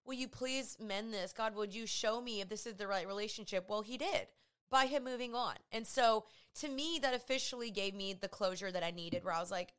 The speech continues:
"Absolutely, I know now this is not my person." And I knew that before, but I was just denying it. You know, us women, we do that all the time. So that gave me closure. But I think something that you should be doing is just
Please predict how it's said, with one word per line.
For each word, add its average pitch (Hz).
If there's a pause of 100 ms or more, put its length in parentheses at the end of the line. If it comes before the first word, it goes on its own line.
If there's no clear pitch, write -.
(120)
"Absolutely, 226 (180)
I 208
know 285
now 254 (400)
this 285
is 320
not 285
my 285
person." 277 (240)
And 392
I 453
knew 466
that 247
before, 254
but 247
I 254
was 269
just 311
denying 202
it. 208
You 262
know, 240
us 247
women, 202
we 196
do 202
that 214
all 214
the 220
time. 185 (580)
So 294 (680)
that 262
gave 311
me 277
closure. 254
But 254
I 269
think 349
something 359
that 339
you 302
should 269
be 254
doing 262
is 240
just 277